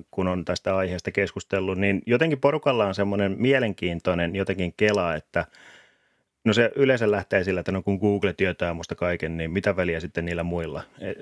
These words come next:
et vähän niin kuin, että jos sä nyt jollekin, koska sehän on sinun ja Googlen välinen sopimus, että sä käytät Googlen palveluita ja sitten sieltä vastineeksi sitten he saavat sinusta kaiken. Mutta,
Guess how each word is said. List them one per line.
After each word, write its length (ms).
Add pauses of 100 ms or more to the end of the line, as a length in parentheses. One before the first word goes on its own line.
et 160
vähän 260
niin 160
kuin, 120
että 360
jos 160
sä 80
nyt 140
jollekin, 580 (320)
koska 220
sehän 220
on 160 (600)
sinun 300
ja 80
Googlen 460
välinen 340
sopimus, 640 (120)
että 360 (180)
sä 300
käytät 300
Googlen 320
palveluita 560
ja 60
sitten 300
sieltä 360 (580)
vastineeksi 580
sitten 320
he 100
saavat 320
sinusta 320 (100)
kaiken. 680 (260)
Mutta, 340